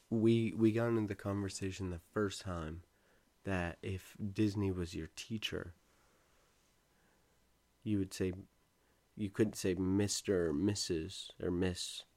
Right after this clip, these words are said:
Disney, you would say mix. Mix, it's like a M, mix Disney. Imagine Mix Disney was your teacher.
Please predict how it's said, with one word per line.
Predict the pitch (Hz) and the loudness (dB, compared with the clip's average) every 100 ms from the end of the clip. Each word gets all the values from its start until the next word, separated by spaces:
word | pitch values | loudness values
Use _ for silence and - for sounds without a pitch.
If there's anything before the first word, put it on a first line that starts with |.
| _ _ _ _ _ _ _ | _ _ _ _ _ _ _
Disney, | 107 107 98 87 85 | 2 2 2 -2 -2
you | 87 87 | -4 -6
would | 85 | -6
say | - 80 82 | -6 -6 -4
mix. | 85 92 - - - - - _ _ _ _ _ _ _ _ | 0 0 -2 -10 -12 -14 -18 _ _ _ _ _ _ _ _
Mix, | 104 107 104 - - _ _ | 2 2 2 -4 -14 _ _
it's | - 101 - - | -4 -4 -2 -2
like | 90 - | -2 -2
a | 87 - | -6 0
M, | 98 92 - - | 0 0 -4 -2
mix | 104 101 95 - - - - - _ _ _ _ _ _ _ _ _ 104 | 0 0 -2 -6 -8 -6 -8 -10 _ _ _ _ _ _ _ _ _ -6
Disney. | 98 92 78 52 85 - _ _ _ _ _ _ _ _ _ _ _ _ _ _ _ _ _ - | -2 -2 -2 -8 -12 -18 _ _ _ _ _ _ _ _ _ _ _ _ _ _ _ _ _ -10
Imagine | 101 107 - 208 175 - 104 | -6 -6 -2 -4 -2 -6 -2
Mix | 98 101 - | 0 0 -6
Disney | 98 92 85 98 95 | -4 -2 -2 -4 -4
was | 92 | -4
your | 90 82 | -8 -6
teacher. | - 80 87 95 | -6 -6 -8 -10